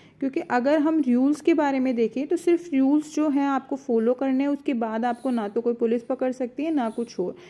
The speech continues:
क्योंकि आप एकदम लीगली तरीके से जो है वहाँ पे होटल में स्टे कर रहे हो, कोई भी आपको परेशान नहीं कर सकता। तो देखो, रूल सिर्फ इतना है कि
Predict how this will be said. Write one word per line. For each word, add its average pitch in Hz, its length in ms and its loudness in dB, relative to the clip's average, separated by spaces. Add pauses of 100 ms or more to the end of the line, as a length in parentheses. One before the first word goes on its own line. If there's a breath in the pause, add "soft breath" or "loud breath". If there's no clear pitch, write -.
(160 loud breath)
क्योंकि 262 200 -4
आप 240 360 0
एकदम 247 320 0
लीगली 233 380 0
तरीके 214 480 0
से 226 180 -2
जो 226 160 -2
है 220 140 -2
वहाँ 214 280 -4
पे 233 40 2
होटल 208 380 0
में 208 160 -4
स्टे 269 300 -4 (160)
कर 220 120 4
रहे 190 320 -2
हो, 180 220 -8 (280 loud breath)
कोई 262 200 4
भी 277 100 0
आपको 254 260 0
परेशान 247 560 0
नहीं 247 260 4
कर 202 180 0
सकता। 170 440 -8 (720)
तो 302 120 0
देखो, 320 240 2
रूल 311 340 2
सिर्फ 330 320 -2
इतना 294 360 0
है 277 300 0 (540 loud breath)
कि 311 240 -2